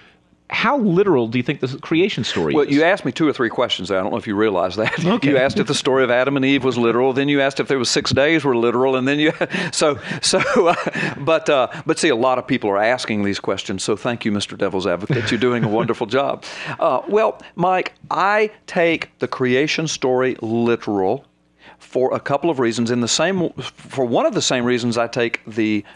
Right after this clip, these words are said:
Speaker 2: Jonah story literal, and the, and I preach it and teach it that way. And here it, and here's one of the big reasons.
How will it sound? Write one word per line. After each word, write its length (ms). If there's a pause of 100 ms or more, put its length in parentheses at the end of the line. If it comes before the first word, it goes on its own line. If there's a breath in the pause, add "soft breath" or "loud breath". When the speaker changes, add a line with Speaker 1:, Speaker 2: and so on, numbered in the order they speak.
(120 loud breath)
Speaker 2:
Jonah 380
story 600 (200 loud breath)
literal, 500
and 120
the, 240
and 140
I 140
preach 280
it 80
and 140
teach 220
it 80
that 180
way. 260 (540 loud breath)
And 120
here 240
it, 160
and 140
here's 400
one 180
of 60
the 60
big 180
reasons. 400